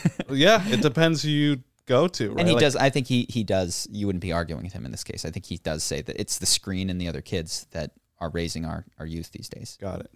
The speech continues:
Speaker 2: Yeah, 'cause, like, I was watching the J R E when I was fifteen,
Speaker 1: <laughs>
Speaker 2: and just gobbling up all the information and everything. I'm like, "Oh, these guys are awesome."
Speaker 1: Yeah.
Speaker 2: Right, and I didn't pay that much attention in school <laughs>
Speaker 1: Yeah.
Speaker 2: or to the teachers.
Speaker 1: Yeah. Well, so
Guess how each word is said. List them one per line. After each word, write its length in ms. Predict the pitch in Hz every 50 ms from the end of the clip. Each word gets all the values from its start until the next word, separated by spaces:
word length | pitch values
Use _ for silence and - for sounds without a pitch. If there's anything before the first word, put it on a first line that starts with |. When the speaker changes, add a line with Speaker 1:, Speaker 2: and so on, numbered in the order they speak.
| 127
Speaker 2:
Yeah, 200 | 131 127 131 123 110
'cause, 160 | - 117 110
like, 160 | 113 104 - -
I 100 | 113 110
was 280 | 127 151 135 110 - -
watching 460 | 107 101 104 - - 107 104 98 98
the 80 | 104
J 200 | 101 - 107 104
R 160 | 104 101 104 107
E 80 | 110
when 100 | 110 107 101
I 20 |
was 200 | 101 101 - - _ _
fifteen, 640 | _ - _ - 113 - - - - 131 139 117 107 - - -
Speaker 1:
<laughs> 160 | - - - -
Speaker 2:
and 80 | 107
just 220 | 107 113 - - -
gobbling 400 | 117 110 113 113 120 120 117 117
up 180 | 117 117 -
all 140 | 113 113 117
the 60 | 120
information 500 | 120 117 - 135 120 117 117 113 - 131
and 80 | 123 131
everything. 180 | 143 147 143
I'm 60 | 120 113
like, 160 | 110 113 123
"Oh, 80 | 156
these 200 | 147 139 185 254
guys 220 | - 247 202 156 139
are 100 | 123 107
awesome." 520 | 123 185 294 370 330 - - 147 117 107 117
Speaker 1:
Yeah. 220 | 120 110 110 113 - _ _ -
Speaker 2:
Right, 200 | - - 104 110
and 160 | 110 110 107
I 20 | 101
didn't 240 | 110 110 107 95 - _ _ _
pay 200 | - 113 104 92 - _
that 160 | - 95 95 101
much 220 | 98 98 - -
attention 400 | 95 92 98 95 95 - 104 101
in 80 | 104 107
school 280 | - - - 151 123 117 - -
<laughs> 140 | - 117 127
Speaker 1:
Yeah. 200 | 175 - 113 117
Speaker 2:
or 60 | 160 147
to 120 | - 147
the 100 | 139 139 131
teachers. 600 | - 127 123 123 - - - 139 151 - - _ _ _ _ _ _ _ _
Speaker 1:
Yeah. 220 | 120 123 139 151 - _ _ _ _ _ _ _ _ _ _ _
Well, 360 | 117 127 139 151 - - - - _ _ _ _ _ _ _ _ _ _ _ _ _ _ _ _ -
so 420 | - - 156 139 135 131 - -